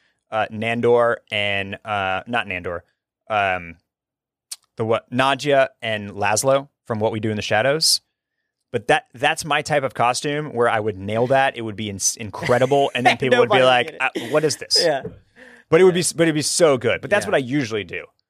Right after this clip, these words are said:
Speaker 1: is too on brand. So I'm just throwing it back to something that everybody will know.
Speaker 2: Yeah, dumb it down.
Speaker 1: I'm dumbing it down.
Speaker 2: Right.
Speaker 1: Yeah, I'm going dumb casual.
Speaker 2: But I'm sure you will elevate the, the stew.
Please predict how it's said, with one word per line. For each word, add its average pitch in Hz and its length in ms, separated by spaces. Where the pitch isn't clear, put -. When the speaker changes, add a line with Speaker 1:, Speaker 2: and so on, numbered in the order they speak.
Speaker 1:
is - 140
too 165 260
on 127 160
brand. 92 320
So 123 100
I'm 117 120
just 127 180
throwing 151 220
it 135 80
back 123 220
to 113 60
something 104 300
that 95 80
everybody 87 380
will 82 140
know. - 100
Speaker 2:
Yeah, 123 160
dumb 165 220
it 151 60
down. 107 220
Speaker 1:
I'm 123 140
dumbing 135 280
it 101 80
down. - 260
Speaker 2:
Right. 90 220
Speaker 1:
Yeah, - 160
I'm 120 80
going 127 340
dumb 120 180
casual. 104 220
Speaker 2:
But 196 60
I'm 233 100
sure 285 220
you 220 180
will 170 100
elevate 143 520
the, 110 320
the 123 80
stew. - 280